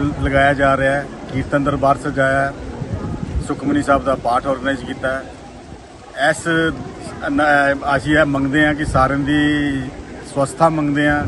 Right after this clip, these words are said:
ਖੁਸ਼ਹਾਲੀ ਮੰਗਦੇ ਹਾਂ, ਸਾਰੇ ਆਪਣੇ ਆਪਣੇ ਘਰਾਂ 'ਚ ਖੁਸ਼ ਰਹਿਣ।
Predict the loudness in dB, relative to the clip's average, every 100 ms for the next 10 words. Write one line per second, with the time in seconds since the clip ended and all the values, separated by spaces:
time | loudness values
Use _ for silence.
0 | -2 0 2 2 4 2 2 2 0 0
1 | -2 -6 -6 -6 -2 0 4 4 4 0
2 | 0 -2 0 -2 -4 -4 -6 0 0 0